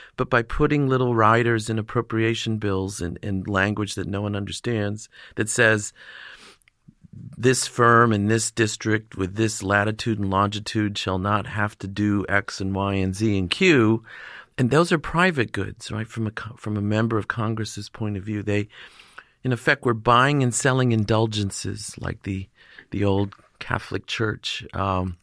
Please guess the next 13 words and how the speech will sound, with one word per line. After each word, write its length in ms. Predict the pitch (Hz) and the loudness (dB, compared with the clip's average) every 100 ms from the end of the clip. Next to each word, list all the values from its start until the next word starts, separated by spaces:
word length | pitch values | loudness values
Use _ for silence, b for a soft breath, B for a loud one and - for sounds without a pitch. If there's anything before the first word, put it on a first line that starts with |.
| _ _ _ _ _ - - | _ _ _ _ _ -18 0
and 340 | 107 107 110 98 b b b b b - | 2 4 2 -4 b b b b b 0
that 200 | 113 139 | 2 2
leads 360 | 113 117 - | 2 2 0
to 140 | - 110 | -6 -4
campaign 500 | 117 101 - 135 139 | 0 0 0 0 0
contributions 800 | 135 131 127 117 113 - 120 110 | -2 -2 -4 -2 -4 -2 -4 -2
and 100 | 104 | -2
electoral 560 | 101 101 - 123 120 113 | -2 -2 -4 -2 -2 -2
support, 640 | - 110 117 117 117 110 - | -8 -6 0 4 4 2 -2
and 140 | 110 | 0
that's 180 | 110 110 | 0 -2
privatizable. 920 | - 131 117 110 147 165 139 110 101 | 0 0 0 -4 -2 -2 -2 -4 -2
The, 240 | 110 107 | 0 -2